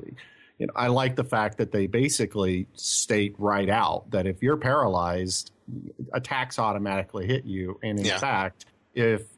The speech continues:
Speaker 1: if a player states the intention of trying to kill something that's paralyzed, then it automatically succeeds.
Speaker 2: Yeah,
Speaker 1: This
Speaker 2: you
Speaker 1: was always
Speaker 2: basically
Speaker 1: kind of a
Speaker 2: coup de grace
Speaker 1: house
Speaker 2: a guy.
Speaker 1: rule.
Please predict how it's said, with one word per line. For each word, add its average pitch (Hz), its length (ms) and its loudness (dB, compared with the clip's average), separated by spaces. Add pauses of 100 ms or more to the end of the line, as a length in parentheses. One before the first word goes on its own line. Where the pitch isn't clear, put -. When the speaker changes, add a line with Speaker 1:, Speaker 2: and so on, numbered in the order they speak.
(100)
Speaker 1:
if 110 220 0
a 110 60 0
player 127 400 4
states 127 760 2 (300)
the 113 140 4
intention 110 560 4
of 95 120 2
trying 107 360 2
to 95 80 4
kill 104 520 2 (200)
something 110 400 2
that's 95 120 4
paralyzed, 98 800 4 (220)
then 131 120 4
it 151 120 2
automatically 151 640 0
succeeds. - 720 -4 (120)
Speaker 2:
Yeah, 113 180 0
Speaker 1:
This 185 140 2
Speaker 2:
you 233 80 2
Speaker 1:
was - 120 2
always 147 240 2
Speaker 2:
basically 107 120 0
Speaker 1:
kind 175 220 0
of 139 60 -2
a - 20 2
Speaker 2:
coup - 0 -
de 135 60 0
grace 113 140 2
Speaker 1:
house 113 220 0
Speaker 2:
a - 20 -2
guy. 92 240 -2
Speaker 1:
rule. 107 200 -12